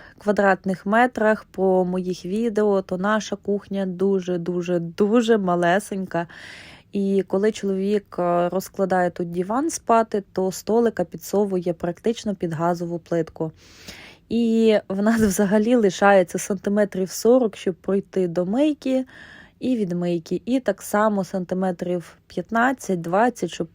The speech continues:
щоб просто пройти повз стіною, яку зараз ви бачите з лівої сторони, і, е, між, ну, між диваном і стіною.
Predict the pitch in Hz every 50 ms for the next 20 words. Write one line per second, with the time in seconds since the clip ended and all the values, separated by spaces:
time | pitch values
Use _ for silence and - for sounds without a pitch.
0 | _ - - - - 190 170 - - 208 226 - - 202 - - - 180 180 -
1 | - 214 214 214 - _ _ - 190 190 165 - - - - - 190 185 202 226
2 | 294 311 277 214 180 - - 185 170 185 175 170 165 - - 180 165 175 170 165
3 | - - - 180 165 175 175 170 170 170 165 - - 190 180 175 175 175 165 165
4 | - _ _ _ - - - - - - - - - - - - - _ _ -
5 | 208 220 226 233 233 240 240 226 226 - - 190 190 185 185 180 185 190 202 214
6 | 214 - - - - _ _ _ _ _ _ _ - 247 254 220 180 170 _ _
7 | _ - 202 220 220 202 180 190 185 190 220 269 269 233 196 180 175 - - -
8 | 185 175 170 156 156 151 160 165